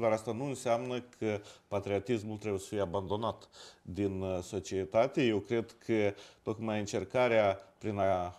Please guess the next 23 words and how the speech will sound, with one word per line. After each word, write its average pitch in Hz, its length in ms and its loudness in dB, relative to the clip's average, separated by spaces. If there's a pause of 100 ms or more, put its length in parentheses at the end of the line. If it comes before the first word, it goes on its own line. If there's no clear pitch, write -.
uh, 87 360 -4 (320)
realiza 98 520 4
aceste 107 420 0
filme 135 560 -4 (320)
este 113 340 0
de 92 320 2
a 104 260 8 (280)
reveni 117 400 2
la 123 140 4
valorile 101 460 2
vechi. 85 340 -4
Deși 123 680 4 (180)
noi 98 140 -4
trebuie 104 240 -4
să - 40 -14
fim 120 180 -6
conștienți 104 840 -6
că 90 260 -2 (380)
cultivarea 110 600 2
patriotismului 95 840 -4
în 107 100 -4
societatea 101 680 -6
moldovenească 85 680 -8